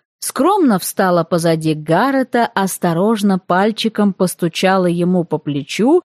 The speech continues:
заставив обернуться. По всем правилам романтики северянин должен был догадаться, что это не какая-то приблудная шайерка из группы по обмену студентами тычет в его крепенькое плечо,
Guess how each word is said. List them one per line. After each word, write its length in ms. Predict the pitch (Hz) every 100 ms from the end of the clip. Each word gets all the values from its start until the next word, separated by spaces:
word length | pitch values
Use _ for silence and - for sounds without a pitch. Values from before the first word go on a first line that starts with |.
| _ -
заставив 760 | 185 208 - - 180 190 180 -
обернуться. 800 | 175 175 175 156 143 - 156 - _ _ _ _ _ _ _ -
По 120 | 226
всем 300 | - 262 240
правилам 480 | 254 247 240 247 240
романтики 800 | 226 233 302 466 - 466 427
северянин 680 | 427 330 269 254 311 320 294
должен 440 | 233 302 254 254 233
был 220 | 277 269
догадаться, 1000 | 196 233 202 214 202 247 302 277 - 240
что 160 | - 254
это 200 | 220 220
не 140 | 208
какая-то 680 | 190 170 220 285 370 370 349
приблудная 1080 | - 277 294 220 233 285 214 240 247 240 226 _ _
шайерка 960 | - 233 233 226 - 233 220 - 208
из 120 | 208 185
группы 440 | 196 226 - 214
по 200 | - 202
обмену 440 | 196 202 208 208
студентами 720 | 196 - 196 226 180 - 160 156
тычет 480 | - 202 - 175
в 80 | -
его 260 | 175 175 180
крепенькое 800 | - 185 175 - 151 147 165 160
плечо, 580 | 180 180 170 170 143